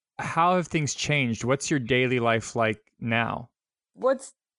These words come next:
Speaker 2: different, I think, is just, like, I mean, my daily life is, I've always worked from home, so nothing's changed there.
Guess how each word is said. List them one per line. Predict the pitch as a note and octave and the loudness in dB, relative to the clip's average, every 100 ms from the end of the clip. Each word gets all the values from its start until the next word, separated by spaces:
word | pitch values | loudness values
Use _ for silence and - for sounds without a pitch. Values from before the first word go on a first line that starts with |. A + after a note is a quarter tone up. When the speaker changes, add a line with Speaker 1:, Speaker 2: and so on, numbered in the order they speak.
| - | -4
Speaker 2:
different, | D#4 E4 D#4 C#4 | -4 -2 -2 -2
I | C4 | -2
think, | C4+ B3+ B3+ | -2 -4 -2
is | A3+ G3+ | -2 0
just, | A3+ A3+ | -2 -2
like, | A3+ G3+ F#3+ F#3 - _ _ _ _ - | -2 0 0 -4 -12 _ _ _ _ -8
I | G#3 | -6
mean, | G3+ G3 F#3+ | -4 -6 -6
my | F#3+ | -6
daily | G3 A3 A#3 G#3 | -6 -4 -4 -2
life | F#3 F#3+ G3+ | -2 -2 -4
is, | F#3 F#3 - - - - | -6 -8 -10 -20 -10 -2
I've | F#3+ | 0
always | E3+ F3+ G3+ G3+ | 0 0 -2 -2
worked | A3 - | -6 -4
from | C4 B3 | -6 -4
home, | B3+ C4 C4 C4 | -2 -2 -2 -4
so | G#3 F#3 | -2 -2
nothing's | E3+ F3+ G3 F#3+ - | -2 -4 -4 -8 -8
changed | - F#3 F3 - | -8 -6 -6 -4
there. | D#3+ D#3+ E3+ A3 C4 | -2 2 2 0 -2